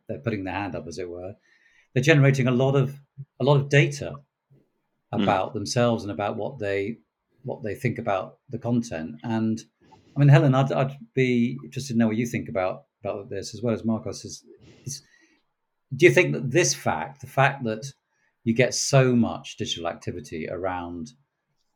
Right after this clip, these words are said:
Speaker 1: live content, is also gonna be an important force for it in the future? Because with that data comes the opportunity to monetize.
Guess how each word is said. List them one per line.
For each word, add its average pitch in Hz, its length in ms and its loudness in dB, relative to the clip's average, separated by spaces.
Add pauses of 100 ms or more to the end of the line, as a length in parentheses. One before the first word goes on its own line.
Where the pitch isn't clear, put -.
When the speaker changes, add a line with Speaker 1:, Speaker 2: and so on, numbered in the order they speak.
(160)
Speaker 1:
live 98 280 0
content, 87 580 -10
is 110 160 -6
also 120 240 -2
gonna 92 180 -6
be 92 120 -6
an 87 60 -8
important 95 640 -8
force 104 280 -4
for - 100 -10
it 95 60 -6
in - 60 -10
the - 60 -12
future? 90 400 -10
Because 95 320 -8 (560)
with 143 460 4 (640)
that 120 300 4
data 113 320 2
comes 101 340 -8
the 107 80 -6
opportunity 95 480 -8
to 90 140 -10
monetize. 80 800 -8